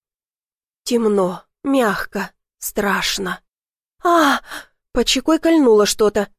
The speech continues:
Подскакиваю в панике. «Что это?» — на ощупь веду пальцами. Похоже на булавку какую-то, прищепку. Запоздало в голове мелькает.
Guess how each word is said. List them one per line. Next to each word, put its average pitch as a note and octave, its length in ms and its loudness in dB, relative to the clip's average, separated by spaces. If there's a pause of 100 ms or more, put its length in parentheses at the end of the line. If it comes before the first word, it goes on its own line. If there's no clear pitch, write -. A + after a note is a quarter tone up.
(200)
Подскакиваю G3+ 640 2
в - 140 -10
панике. G#3 520 0 (360)
«Что - 260 -8
это?» — G#3+ 360 -4 (420)
на G#3+ 180 0
ощупь C#4 380 0
веду A#3+ 260 -4
пальцами. F#3 680 -2 (340)
Похоже A3 400 -4
на A3 120 0
булавку A#3+ 500 -4
какую-то, G3 640 0 (180)
прищепку. A#3+ 840 -4 (640)
Запоздало G#3 640 0
в A#3+ 60 -6
голове A3 340 0
мелькает. G#3+ 680 -2